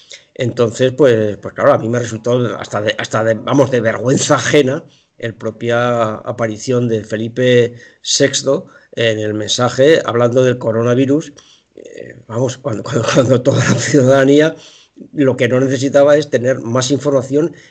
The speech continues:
ni apoyos morales de ese tipo, cuando aquí no es un tema de apoyos morales,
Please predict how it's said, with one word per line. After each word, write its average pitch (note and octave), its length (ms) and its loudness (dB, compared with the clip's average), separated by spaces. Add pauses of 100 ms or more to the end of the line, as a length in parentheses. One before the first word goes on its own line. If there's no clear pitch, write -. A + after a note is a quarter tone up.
(120)
ni B2+ 200 0
apoyos C3+ 500 2
morales C#3 480 2
de C#3 60 -4
ese B2+ 160 -4
tipo, C#3 320 -4
cuando A#2 200 -2
aquí A#2+ 200 -8
no B2 60 -6
es B2 100 -8
un B2+ 80 -6
tema B2+ 180 0
de A#2 80 2
apoyos G#2+ 340 -6
morales, C3 440 -4